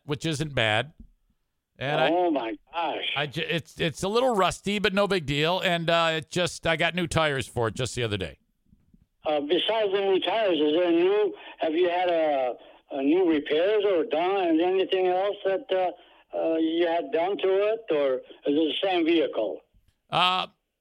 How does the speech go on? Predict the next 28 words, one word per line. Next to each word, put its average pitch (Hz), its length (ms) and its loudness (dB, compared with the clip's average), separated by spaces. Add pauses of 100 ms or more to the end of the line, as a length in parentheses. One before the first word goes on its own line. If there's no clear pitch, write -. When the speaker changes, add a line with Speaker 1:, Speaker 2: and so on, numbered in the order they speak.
Speaker 1:
well, 269 280 2
you 208 100 -2
know, 202 200 2
over 190 140 0
the 165 80 -4
last 175 340 0
four 185 220 2
years, 170 520 0
there's 147 160 -4
been, 151 360 0
uh, 143 280 2
may-, 175 340 0
maybe, 165 280 0
like, 156 180 0
get 156 160 -4
the 143 80 -2
brakes 135 420 0
done 147 540 0
or 113 160 -2
something 147 360 -4
like 135 220 -2
that. 139 380 2
Speaker 2:
Oh, - 20 0
yeah. 151 320 2
Well, 139 160 0
that's 180 200 -2 (140)
standard. 131 560 -4
Speaker 1:
Uh, 175 300 0